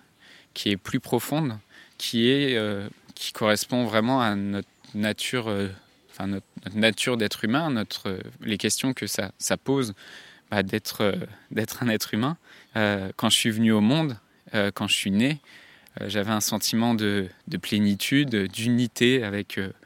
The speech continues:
avec papa, maman, avec le monde. Et puis, euh, maintenant que je vis, maintenant que je grandis, je commence à,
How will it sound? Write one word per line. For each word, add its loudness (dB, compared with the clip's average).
avec 2
papa, 6
maman, 2
avec -2
le -2
monde. 0
Et 0
puis, 0
euh, 4
maintenant 4
que 2
je 4
vis, -2
maintenant -2
que -6
je -4
grandis, -2
je -10
commence 2
à, 2